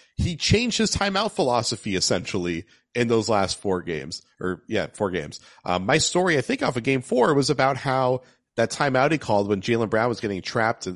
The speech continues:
early in the, uh, in the third quarter, like, changed the course of history for the Celtics and for him. And a lot of people I talked to after the season were, like, really excited to see him doing that. And we're like, we're hoping that'll be more his philosophy going into next year. But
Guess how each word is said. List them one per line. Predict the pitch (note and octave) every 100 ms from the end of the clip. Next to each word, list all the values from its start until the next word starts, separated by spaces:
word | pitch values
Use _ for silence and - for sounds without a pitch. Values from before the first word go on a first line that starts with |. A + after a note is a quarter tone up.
| -
early | G2+ G#2+ G#2
in | G2+
the, | G2 F#2
uh, | F2 F2 -
in | G2+
the | G2
third | A#2 G#2
quarter, | - B3 B2
like, | A2+ A#2
changed | - - E3 F#3+ - -
the | D#3
course | - E3 -
of | C#3
history | D3 - G#2+ E2 C#2
for | - G2 F#2 F#2+ - - _
the | -
Celtics | D3+ D3 - D3 -
and | G#2+ G2+
for | E2+
him. | F2+ B2+ A#2+ A#2+ - - _ -
And | A2+ A2+
a | G#2
lot | C#3
of | D3+
people | D3 C#3+ C3+
I |
talked | - C3+ C3+
to | B2
after | A2 G#2+
the | F#2+
season | G#3+ F#3 G#2+
were, | F#2+ F#2 -
like, | G2+ F#2+
really | F#3+ E4+
excited | - - F#3 D#3+
to | G#2
see | - A#2
him | B2 G2
doing | - G#3 C3+
that. | F#2 G2+ -
And | F#2+
we're | G2
like, | F#2+ F#2
we're | E2+ F2
hoping | G#2+ B2 A#2+
that'll | G#2+ G#2 G2
be | G#2+
more | F2+ G#2 G2
his | -
philosophy | F#2+ F#2 G#2+ G#2 F#2
going | F#2 F#2+
into | F#2 F#2
next | B2+ - -
year. | C#2+
But | - G2+